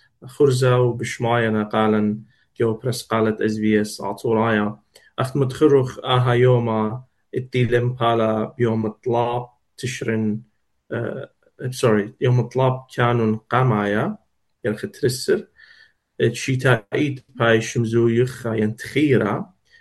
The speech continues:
آه، خا يوما تي ولايا. كل علمة، كل الدنيا، سب أمواتهم خيدة قم رشمي والي آها يوما قد ميقرخ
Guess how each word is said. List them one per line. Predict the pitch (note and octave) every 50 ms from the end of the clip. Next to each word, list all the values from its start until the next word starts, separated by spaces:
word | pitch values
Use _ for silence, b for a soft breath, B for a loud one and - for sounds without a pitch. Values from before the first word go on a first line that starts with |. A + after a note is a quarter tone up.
| b b b b -
آه، | A2+ A2 G#2+ G#2+ G#2+ G#2+ G#2+ G#2
خا | - - - A2+ G#2+ A2 A2
يوما | A#2 B2 C3+ C#3 C3 B2+ A#2+
تي | A#2+ - - - E3 D#3
ولايا. | C3 A#2 A2 G#2+ - - - - - - - - _ _ _ - -
كل | C#3 C3+ B2+ A#2+
علمة، | A2+ - A2 A2 G#2+ G#2 G#2 G2+ G#2+
كل | - - B2+ B2 A#2+
الدنيا، | A2+ A#2 A#2 B2+ D3 D#3 E3 F3+ G3 G#3 - b b b b b b b
سب | - - - B2+ A2+ - -
أمواتهم | B2+ B2 A#2+ A#2+ A#2+ A#2+ A#2+ B2 - G#2+ G#2+ G#2+
خيدة | - - - B2+ C#3 C#3 C3 B2 A2+
قم | - A#2 G#2+ G#2 G#2
رشمي | G#2+ G#2+ - - B2+ C3 C3+
والي | C3 A#2+ A2+ A2 G#2+ G#2+ -
آها | G#2+ A2 A2 A2+ A2+
يوما | G#2 A2 A#2 A2+ A#2 A2+ A2 A2 G#2+ G#2+ A2+ B2 B2+ b b b b b b b b _ -
قد | A2 A2 G#2+ G#2+ A2 - - - -
ميقرخ | B2+ B2 B2+ D3 E3 E3 - - A2 G2+ G2 A2 - - -